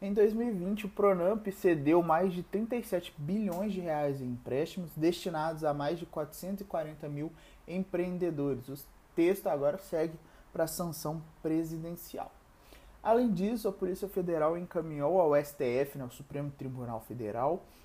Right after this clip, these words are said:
na terça, um pedido de abertura de inquérito para investigar supostos repasses ilegais ao ministro Dias Toffoli, na época em que integrou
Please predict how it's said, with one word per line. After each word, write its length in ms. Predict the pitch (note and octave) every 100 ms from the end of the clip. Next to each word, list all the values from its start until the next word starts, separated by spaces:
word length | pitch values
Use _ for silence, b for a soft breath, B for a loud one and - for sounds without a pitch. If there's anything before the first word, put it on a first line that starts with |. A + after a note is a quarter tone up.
| -
na 120 | C#3+
terça, 600 | C#3+ - E3+ G#3 - G#3 -
um 120 | G#3
pedido 500 | G#3+ D#3+ F#3 B3+ C4
de 100 | A#3
abertura 520 | G3+ G3+ - F3 E3
de 140 | D3+ D3
inquérito 560 | C3+ C#3+ D#3 F3 -
para 220 | - E3 D#3+
investigar 580 | D#3+ D#3 C#3+ C#3+ D#3
supostos 1200 | - - D#3 - - _ F3 G3 E4 - A3 - B B B
repasses 680 | E3 D#3 - D3+ D#3 E3 D3+
ilegais 840 | A#3 C#4+ G#3+ C#3+ D3+ D3+ D#3 - -
ao 160 | E3 E3
ministro 800 | D#3+ D3+ D3 D#3+ D#3+ - E3 E3
Dias 460 | C#3 C#3 C#3 C#3
Toffoli, 480 | - A#2 F#2+ - -
na 220 | B2+ D3
época 480 | C#3 D3 D3+ - E3 B B -
em 120 | D#3+
que 160 | D#3+ F#3+
integrou 760 | G3 G3 F3+ D#3 D3+ E3 E3